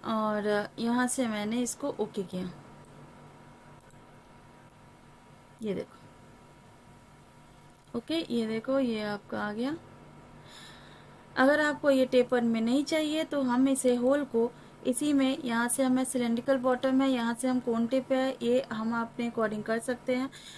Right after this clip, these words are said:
तो इस पे आप अपने according जो भी देना, general hole है, drill size hole है, threaded hole है, जो hole आपको चाहिए उस according आप दे सकते हो। Tip angle अगर आपको नहीं चाहिए तो यहाँ से हम tip angle को हम ज़ीरो भी कर सकते हैं।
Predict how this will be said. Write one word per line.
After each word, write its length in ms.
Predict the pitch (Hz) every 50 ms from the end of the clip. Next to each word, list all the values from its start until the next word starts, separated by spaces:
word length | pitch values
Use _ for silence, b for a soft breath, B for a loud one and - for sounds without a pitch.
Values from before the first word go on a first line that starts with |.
| B B B B
तो 240 | - 320 320 320 - -
इस 300 | - 233 233 247 233 - - -
पे 260 | 302 311 320 - - - - 220
आप 220 | 233 233 233 -
अपने 320 | 240 240 247 254 262 269
according 340 | 262 262 254 254 277 269 262
जो 160 | 233 247 226
भी 120 | 220 254 269
देना, 260 | 247 247 233 240 240
general 420 | 226 240 233 226 220 233 247 262
hole 200 | 254 247 233 240
है, 60 | 240 233
drill 220 | 214 214 214 214
size 300 | 208 254 247 247 233 240
hole 200 | 240 233 233 233
है, 60 | 240
threaded 400 | 233 233 233 220 208 233 240 233
hole 200 | 233 226 220 220
है, 100 | 226 - B B B B B B B -
जो 140 | 294 311 311
hole 240 | 302 302 285 285
आपको 260 | 262 254 254 - 247 233
चाहिए 340 | 233 247 240 247 262 302
उस 280 | 302 - - 262 - 262
according 440 | 247 - 226 220 214 233 247 262 269
आप 80 | 254
दे 160 | 226 226 214 214
सकते 260 | - 214 208 - 220
हो। 60 | 220
Tip 260 | 220 254 254 - -
angle 280 | 247 247 240 247 240 240
अगर 200 | 226 233 233 233
आपको 240 | 226 220 220 226 226
नहीं 240 | 220 220 226 247
चाहिए 400 | 240 - 247 240 233 226 233 233 233 B B B B B B -
तो 60 | 320
यहाँ 340 | 320 302 285 269 269 277 269
से 140 | 277 294
हम 160 | 269 277 269 262
tip 260 | 269 277 262 - 262
angle 300 | 247 240 233 240 240 240
को 140 | 240 254 247
हम 220 | 247 240 233 233
ज़ीरो 300 | 220 226 220 220 233 233
भी 140 | 226 254 247
कर 140 | 247 226 214
सकते 360 | - 233 220 - - - 214
हैं। 160 | 214 208 220